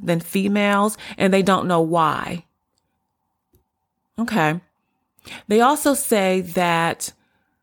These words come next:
when these individuals show up in a psychiatrist's office for treatment, they have issues of anxiety and depression.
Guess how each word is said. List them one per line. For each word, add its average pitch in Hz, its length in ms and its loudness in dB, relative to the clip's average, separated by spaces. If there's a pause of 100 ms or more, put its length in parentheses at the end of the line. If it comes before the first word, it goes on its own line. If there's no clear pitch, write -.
(120)
when 202 160 2
these 269 200 0
individuals 208 560 0
show 220 240 0
up - 240 0
in 175 80 0
a 170 60 -2
psychiatrist's 185 1000 -2 (160)
office 202 540 0
for 156 140 -6
treatment, 170 880 -6 (800)
they 202 220 2
have 214 200 0
issues 214 340 0
of - 160 0
anxiety 190 880 0
and 170 400 -4 (160)
depression. 165 880 -6